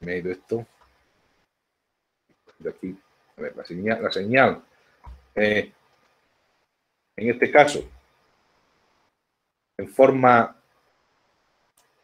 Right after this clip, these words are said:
ahora sí, tenemos aquí la señal, eh, en forma de pulso, va a ser raíz cuadrada de ciclo de trabajo por tensión V, eso será el valor eficaz de la señal. La,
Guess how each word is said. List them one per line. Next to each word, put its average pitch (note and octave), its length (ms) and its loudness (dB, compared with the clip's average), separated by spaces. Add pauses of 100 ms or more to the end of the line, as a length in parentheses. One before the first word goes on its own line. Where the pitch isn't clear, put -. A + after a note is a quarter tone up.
(720)
ahora E2 240 -10
sí, - 140 -18 (1400)
tenemos B2 360 2
aquí B2+ 260 0
la G2+ 160 -2
señal, G#2 520 0 (520)
eh, G#2 220 -4
en F#2+ 100 -6
forma B2+ 200 4
de A#2+ 60 6
pulso, C#3+ 420 4
va G#2+ 100 0
a - 20 -2
ser - 340 2
raíz A2 280 2
cuadrada A#2+ 540 4 (440)
de F#2+ 140 -4
ciclo B2 360 -4
de A2 60 4
trabajo A2 560 0 (120)
por G#2 180 -4
tensión F#2+ 420 -6
V, C3+ 320 4 (120)
eso G2 200 -12
será F#2+ 360 -4 (560)
el F#2+ 120 -4
valor F#2 160 0
eficaz A2 360 2
de F#2+ 60 4
la F#2+ 80 0
señal. D#3 440 -2 (1080)
La, B2 520 6